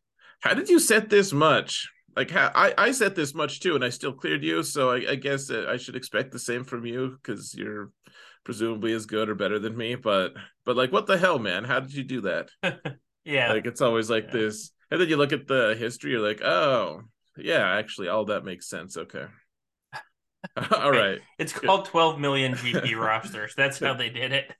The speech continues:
Speaker 2: <laughs>
Speaker 1: Congratulations on the magic of twelve million.
Speaker 2: <laughs>
Speaker 1: Yep, exactly. <laughs> How close are we to a thirteen million now these days? 'Cause
Speaker 2: Uh,
Speaker 1: I
Speaker 2: not, not too close.
Speaker 1: No?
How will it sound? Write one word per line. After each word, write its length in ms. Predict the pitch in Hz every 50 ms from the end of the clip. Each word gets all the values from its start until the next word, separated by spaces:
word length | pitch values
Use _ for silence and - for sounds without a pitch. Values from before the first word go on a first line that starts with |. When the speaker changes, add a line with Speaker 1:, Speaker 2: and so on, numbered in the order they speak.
| _ _
Speaker 2:
<laughs> 520 | - 180 - - 190 - - _ _ _
Speaker 1:
Congratulations 1000 | - 156 135 139 139 143 139 135 147 123 110 107 104 - 113 101 98 104 107 -
on 460 | 127 117 113 107 104 104 107 110 107 107
the 100 | - 110
magic 440 | 110 110 98 92 98 98 107 107 -
of 100 | 101 95
twelve 300 | - - 101 98 98 98
million. 440 | 87 73 73 69 67 73 85 113
Speaker 2:
<laughs> 20 | 110
Speaker 1:
Yep, 480 | - 117 123 - - - 127 110 117
exactly. 640 | 107 101 101 101 95 - - - - - 113 123 117 135 135 - -
<laughs> 880 | - 151 139 135 - - - - - _ _ _ - - - - _ _
How 100 | - 151
close 280 | - 226 233 240 233
are 40 | 240 226
we 80 | 226
to 120 | 196 185 160
a 80 | 151
thirteen 720 | 139 143 139 143 143 143 - - 165 120 104 95 98 107 107
million 480 | 107 90 82 82 76 73 71 80 - - - - _
now 320 | 110 90 78 71 71 76
these 280 | 80 92 87 71 - -
days? 240 | - - 57 - 151
'Cause 160 | 160 160 165
Speaker 2:
Uh, 240 | 160 160 160 151 147
Speaker 1:
I 40 | 156
Speaker 2:
not, 480 | 165 190 214 214 202 170 - - -
not 320 | 160 160 156 156 147 127 107 - _ _ _ _ _ _
too 160 | - 107 101
close. 640 | - _ - 107 95 101 110 110 - - - - - _ _ _ _ _ _ _ _ -
Speaker 1:
No? 380 | - 76 78 87 107 107 107